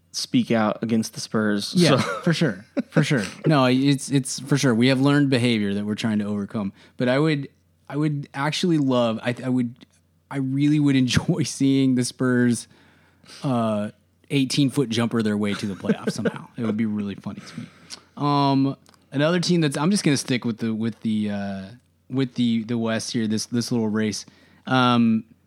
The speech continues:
Speaker 2: let's, let's, let's keep it going here with New Orleans. New Orleans is twenty-eight and thirty-six.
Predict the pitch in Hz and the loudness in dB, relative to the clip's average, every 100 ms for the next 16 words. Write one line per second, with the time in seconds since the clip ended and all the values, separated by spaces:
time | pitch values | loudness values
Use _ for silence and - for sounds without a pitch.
0 | _ - 160 - 185 202 - - 190 185 | _ -6 -4 -2 0 0 -2 -6 -4 -2
1 | - 196 165 147 139 127 117 110 117 110 | 2 4 4 4 4 4 2 2 2 2
2 | 107 101 117 165 180 190 175 - 180 165 | 2 2 4 4 4 4 2 0 2 2
3 | 147 135 143 131 - 123 107 | 2 2 2 2 2 0 -2